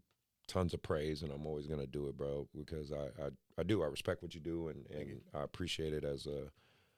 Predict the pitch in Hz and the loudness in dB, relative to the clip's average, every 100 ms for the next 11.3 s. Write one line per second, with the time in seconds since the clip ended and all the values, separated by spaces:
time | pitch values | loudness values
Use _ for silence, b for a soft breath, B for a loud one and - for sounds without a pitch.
0 | _ _ _ _ _ _ 80 73 90 92 | _ _ _ _ _ _ 0 6 8 10
1 | 85 82 82 80 - 92 87 - 90 76 | 8 4 4 4 4 4 4 0 0 0
2 | 65 - - 101 - 110 107 104 107 120 | -2 -8 -2 0 2 4 6 6 6 4
3 | 104 101 98 92 87 82 71 71 73 85 | 6 6 6 6 6 6 4 0 0 2
4 | 80 78 76 b b b b b b b | 4 4 2 b b b b b b b
5 | b b 90 90 80 73 67 - _ _ | b b 2 4 4 4 0 -8 _ _
6 | _ _ _ _ _ _ _ - 78 76 | _ _ _ _ _ _ _ -8 -4 4
7 | 95 92 92 - - 87 90 82 - 78 | 6 8 6 6 4 4 6 4 0 0
8 | 78 71 71 - - _ _ - 73 80 | 0 0 -2 -6 -14 _ _ -2 4 4
9 | 80 - 80 67 - - - _ _ _ | 4 2 -4 -2 -6 -8 -8 _ _ _
10 | _ _ _ _ 85 76 73 76 67 71 | _ _ _ _ -6 -4 0 0 0 -4
11 | 71 65 62 | -8 -8 -10